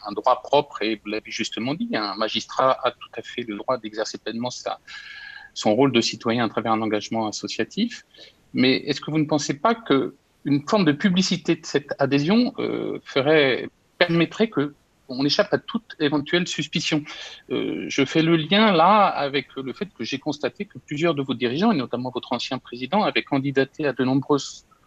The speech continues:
occasions à des élections, sans succès certes, mais néanmoins le trouble peut être posé entre l'engagement citoyen du magistrat ou autre, ou du fonctionnaire territorial en l'occurrence,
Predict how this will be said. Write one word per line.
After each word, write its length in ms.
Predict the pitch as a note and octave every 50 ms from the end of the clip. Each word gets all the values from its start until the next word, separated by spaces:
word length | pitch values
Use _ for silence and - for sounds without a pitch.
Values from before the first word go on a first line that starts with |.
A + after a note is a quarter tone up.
| _ -
occasions 420 | - - - D3+ D3+ E3+ A#3 C#4
à 80 | C4 F#3
des 180 | C3 B2 A#2+ B2
élections, 340 | A#2 D3 - - D4+ C#4+ C#4 - - - - -
sans 180 | - - C#3
succès 340 | C3 - - C3+ - - D#3
certes, 380 | D3 - - C4 B3 - - -
mais 140 | D3+ D3 C#3
néanmoins 480 | C#3 C#3 C#3+ C#3+ D3 D3 D3+ E3 D#3+ D#3 D#3 - - - _
le 140 | - B2+ B2+
trouble 380 | - - - G#3 F#3 D#3 C#3
peut 100 | - - -
être 220 | - C#3 - - A#2
posé 360 | - - D#3+ E3+ F#3 C4+ C#4+
entre 260 | A#3 - - - B2+
l'engagement 460 | B2 C#3 E3 E3+ E3 D#3+ D3 E3+ D#3
citoyen 540 | C#3+ - D#3 C#3 - - D#3 D3+ D3+ D#3 D3+
du 100 | C#3+ D3+
magistrat 640 | C#3+ D3 C#3 C3+ D3 C#3 - - - C#3+ C#3 C#3+ C3+ -
ou 100 | - D3 - -
autre, 420 | D#3+ D#3+ D#3+ D#3 - - - - _ -
ou 80 | D3
du 100 | C3+ C#3+
fonctionnaire 460 | C#3 - D3+ C#3+ - D3+ C#3+ D3 C#3
territorial 480 | - D3 C#3 C#3 C#3 - C#3 C#3+ D3 C#3+
en 80 | C#3+ C3
l'occurrence, 560 | B2+ A#2+ - - B2+ C#3+ F#3+ C4 C4 -